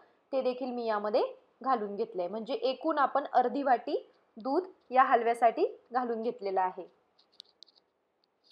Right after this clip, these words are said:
आणि इथे तुम्ही बघू शकता, आपला हलवा जवळपास पूर्णपणे रेडी आहे. खूप सोपा आहे, पटकन होतो,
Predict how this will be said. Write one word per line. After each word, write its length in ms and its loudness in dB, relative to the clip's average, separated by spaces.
आणि 360 -4
इथे 240 -6
तुम्ही 240 -4
बघू 240 -4
शकता, 340 -2
आपला 340 2
हलवा 360 2
जवळपास 540 0
पूर्णपणे 500 -2
रेडी 320 2
आहे. 280 0
खूप 240 2
सोपा 360 4
आहे, 100 8
पटकन 400 8
होतो, 320 0